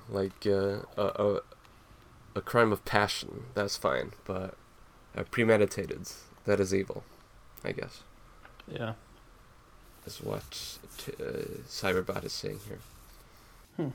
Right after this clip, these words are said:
Speaker 1: And then it cuts to, uh, just a cave, and you see a red bird here, and this bird is called Travis.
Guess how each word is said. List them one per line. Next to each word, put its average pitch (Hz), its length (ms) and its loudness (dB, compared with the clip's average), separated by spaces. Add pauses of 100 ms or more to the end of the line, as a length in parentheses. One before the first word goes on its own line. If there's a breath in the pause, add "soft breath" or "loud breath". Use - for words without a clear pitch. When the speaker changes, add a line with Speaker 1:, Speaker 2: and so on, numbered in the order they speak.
Speaker 1:
And 101 120 0
then 98 100 4
it 101 80 2
cuts - 280 -2
to, 98 400 2
uh, 90 160 0
just - 280 -8
a - 40 -6
cave, - 580 -4 (160)
and 92 140 -2
you 92 60 -4
see 117 320 0
a - 80 4
red 107 360 4
bird 101 320 6
here, - 200 -4 (260)
and - 80 -2
this 101 120 -2
bird 107 320 4
is 104 100 0
called - 280 -4 (280 loud breath)
Travis. - 760 0